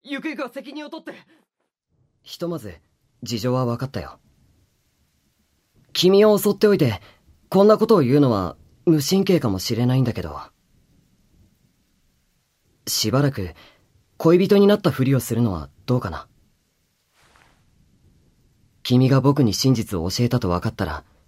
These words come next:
光は君を不要とみなして、学園から排除するかもしれない。そうならないために、しばらくは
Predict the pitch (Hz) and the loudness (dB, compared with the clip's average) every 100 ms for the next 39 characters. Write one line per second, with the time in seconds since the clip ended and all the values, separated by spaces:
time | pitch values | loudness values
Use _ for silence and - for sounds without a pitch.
0 | _ _ _ _ _ - - 151 160 156 | _ _ _ _ _ -4 2 4 4 2
1 | 160 160 160 143 151 160 165 151 156 - | 4 4 4 2 2 4 4 4 2 -2
2 | 90 - _ - - 151 147 190 190 185 | -6 -8 _ -20 -4 0 4 4 4 4
3 | 175 170 135 113 117 87 - 85 87 87 | 4 2 2 -2 -2 -4 -6 -8 -8 -10
4 | - _ _ _ _ _ _ _ _ _ | -14 _ _ _ _ _ _ _ _ _
5 | _ _ _ _ _ _ - 120 123 123 | _ _ _ _ _ _ -4 0 2 4
6 | 127 101 - 92 92 71 _ _ _ _ | 2 0 -4 -4 -6 -8 _ _ _ _
7 | _ - - 160 170 160 113 87 | _ -10 0 2 4 2 -2 -4